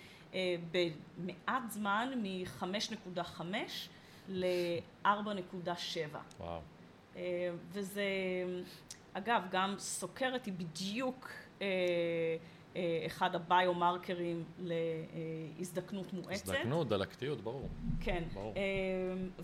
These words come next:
Speaker 1: ובעצם, אמ, קודם כל, הרגישות שלי לקרינה ירדה,
Speaker 2: מהמם.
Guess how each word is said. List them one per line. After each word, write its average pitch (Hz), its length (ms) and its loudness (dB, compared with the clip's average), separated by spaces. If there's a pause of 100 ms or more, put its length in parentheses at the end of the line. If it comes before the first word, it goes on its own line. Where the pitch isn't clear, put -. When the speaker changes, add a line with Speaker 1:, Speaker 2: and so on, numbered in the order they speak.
Speaker 1:
ובעצם, 269 840 -2
אמ, 233 680 0
קודם 285 220 -2
כל, 247 220 2
הרגישות 190 420 -4
שלי 240 140 -4
לקרינה 190 500 0
ירדה, 170 380 0 (100)
Speaker 2:
מהמם. 101 340 -4